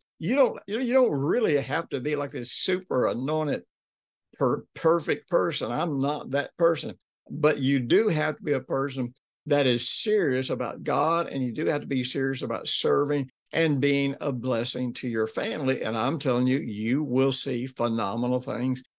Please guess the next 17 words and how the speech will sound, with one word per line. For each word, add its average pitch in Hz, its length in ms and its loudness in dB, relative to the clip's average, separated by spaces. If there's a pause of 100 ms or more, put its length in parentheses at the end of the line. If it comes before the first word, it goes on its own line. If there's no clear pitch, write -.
(120)
happen 123 520 -2
over 139 580 2
and 110 260 -8
over 120 560 0
and 113 260 -6
over 117 560 0
again. 117 280 -2
I 131 120 0
could 127 220 0
write, 123 500 2 (540)
uh, 113 100 -4
several 160 640 4
books 123 460 -2
about 131 380 -4 (100)
all 143 280 4
the 156 120 2
miracles 120 600 -2